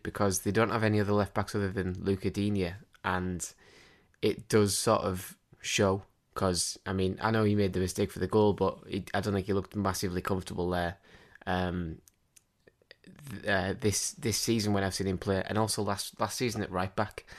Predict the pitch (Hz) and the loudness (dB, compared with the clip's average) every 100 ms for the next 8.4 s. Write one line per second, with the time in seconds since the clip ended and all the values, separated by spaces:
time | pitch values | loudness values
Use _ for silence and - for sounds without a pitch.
0 | - - - - 101 101 98 107 98 101 | -20 -20 -10 -2 0 0 0 -2 -2 -2
1 | 95 101 98 110 98 98 107 107 117 117 | -2 -4 -4 0 0 0 -4 -2 0 2
2 | 104 113 104 95 - 101 92 98 95 92 | 4 2 0 -4 -2 0 0 0 -2 0
3 | 92 98 95 90 85 113 90 - - - | -2 0 -2 -2 -2 0 0 -2 -18 -20
4 | - _ - 98 92 - 113 101 98 92 | -20 _ -2 0 2 2 2 2 2 0
5 | 90 101 95 104 95 - 90 90 92 - | 0 0 0 0 -2 -2 -2 -2 -4 -6
6 | 95 - 117 107 101 95 101 95 92 - | -8 -2 0 2 0 0 0 0 -4 -8
7 | _ - 101 - 104 101 104 98 92 117 | _ -2 -2 0 0 2 2 2 0 0
8 | 101 98 87 - | 0 0 -2 -6